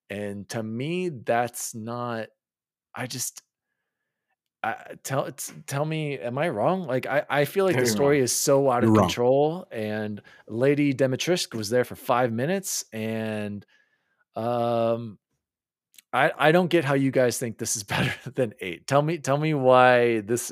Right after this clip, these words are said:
Speaker 1: or sorry, than seven, 'cause I, I think this game is whack. <laughs> Like, I really think the, I think the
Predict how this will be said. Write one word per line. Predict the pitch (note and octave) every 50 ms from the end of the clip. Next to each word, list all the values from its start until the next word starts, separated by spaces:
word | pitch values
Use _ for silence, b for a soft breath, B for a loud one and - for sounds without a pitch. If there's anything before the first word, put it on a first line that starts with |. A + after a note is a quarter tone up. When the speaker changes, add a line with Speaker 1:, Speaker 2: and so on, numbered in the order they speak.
| -
Speaker 1:
or | - B2+ A2+
sorry, | - A#2+ G#2 G2
than | F#2+ G2+ G2+
seven, | - - B2 G#2 F#2 F2 D#2+ E2 D2+ B B B B B B B B -
'cause | - - G#2+ G#2+ G#2 G2+ G2 F#2+ F#2+ F#2+ - - -
I, | - F2 - -
I | - A2+ A#2 B2
think | B2 - D3+ C#3 C3 - -
this | C3+ A2+ - -
game | - A2 G#2 F#2
is | E2+ D#2+ F2
whack. | E2 D#2+ D2+ C2+ - - - -
<laughs> | _ _ _ _ -
Like, | C#3 C3+ - -
I | G#3
really | G#3 F3 G3+ G#3+ G3+ -
think | - - - D#4+ C4 - - - - - -
the, | E3 F3 F#3 F3+ -
I | E3+ D#3+
think | D#3+ G#3 F#3 E3
the | - D#3 C3 B2+